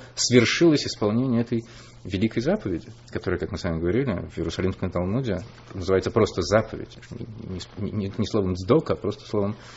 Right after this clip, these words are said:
сло-, словом "заповедь". И как, э, Ребе говорил,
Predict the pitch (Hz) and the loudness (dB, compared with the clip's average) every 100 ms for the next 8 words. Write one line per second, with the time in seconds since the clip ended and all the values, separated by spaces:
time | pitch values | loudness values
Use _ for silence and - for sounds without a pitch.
0 | - - - 110 - 113 104 101 107 - | -18 -14 -2 -2 0 0 0 0 -2 -2
1 | 90 - - - - - 101 - 104 98 | -8 -8 -16 -14 -6 0 0 0 0 2
2 | 98 95 95 - - 80 85 120 104 90 | 2 0 -2 -6 -12 -8 0 2 2 2
3 | 92 101 160 | 2 2 0